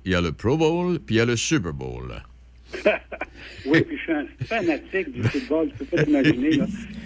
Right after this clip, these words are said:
Speaker 1: Et
Speaker 2: Euh, surtout cette année, on a eu
Speaker 1: Ah.
Speaker 2: d'excellentes, euh,
Speaker 1: Roger,
Speaker 2: parties jusqu'à présent.
Speaker 1: ouais, plus fantastique que ce qu'on a eu cette année, là, oublie ça, j'avais jamais vu ça.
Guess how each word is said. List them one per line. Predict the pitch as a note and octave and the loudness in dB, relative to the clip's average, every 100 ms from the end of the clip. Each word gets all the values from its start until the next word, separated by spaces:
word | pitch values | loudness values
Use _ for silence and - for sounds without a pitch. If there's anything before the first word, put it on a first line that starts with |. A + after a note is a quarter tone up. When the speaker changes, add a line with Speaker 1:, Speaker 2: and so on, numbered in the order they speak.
| - - - - | -14 -14 -12 0
Speaker 1:
Et | C#3+ | 2
Speaker 2:
Euh, | D3 - | 2 0
surtout | D#3+ - B3+ - | -4 0 -2 2
cette | E3+ | 2
année, | D3 C3+ G#3 | 4 2 2
on | G3 B2+ | 2 2
a | |
eu | C3 D3+ - - | 2 2 0 2
Speaker 1:
Ah. | A#2 D#2+ | 4 4
Speaker 2:
d'excellentes, | - - C#3 C#3+ D#3+ D#3 - | 0 -2 0 4 4 2 -2
euh, | B2 B2 A#2 A#2 A2+ A2 | -4 -2 -4 -8 -10 0
Speaker 1:
Roger, | - C3 E3 | 4 6 6
Speaker 2:
parties | E3 A#2+ | 4 2
jusqu'à | - C#3 | -2 -2
présent. | B2+ B2 E3+ F#3+ | 0 -4 -2 0
Speaker 1:
ouais, | C#3 - - | 0 0 -4
plus | E3+ G3 | 0 0
fantastique | E3 F#3 D#3 C#3+ - F3+ - | 2 0 2 0 2 -2 0
que | C#3 | -2
ce | A2+ | 0
qu'on | D3 | 2
a | B2 | 4
eu | B2+ | 4
cette | C#3 A#2+ G#2 | 4 2 2
année, | G#2 C#3+ | 2 2
là, | C3+ A#2+ - | 4 2 2
oublie | D3+ D3+ C3+ | 2 2 2
ça, | A2 C#3+ D3+ D3+ - - - | 4 4 4 2 -4 -18 -8
j'avais | E2+ G#2+ G2+ | -2 0 2
jamais | F#2 C#3+ B2+ | 2 4 2
vu | F#2 | 0
ça. | F2 | -4